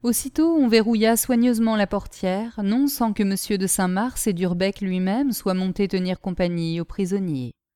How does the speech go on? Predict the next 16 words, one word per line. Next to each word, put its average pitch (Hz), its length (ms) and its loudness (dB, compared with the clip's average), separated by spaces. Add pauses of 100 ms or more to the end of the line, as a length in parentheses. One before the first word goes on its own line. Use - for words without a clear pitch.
(520)
La 233 100 4
voiture 277 460 2
se - 100 0
mit 247 220 4
en 240 140 2
branle, 214 640 -2
entourée 190 440 0
par 202 200 0
l'escorte 190 520 -2
des 175 140 -2
cavaliers 175 640 0
qui 196 180 0
avaient 170 160 2
accompli 185 480 -2
cet 175 240 0
enlèvement 180 600 -2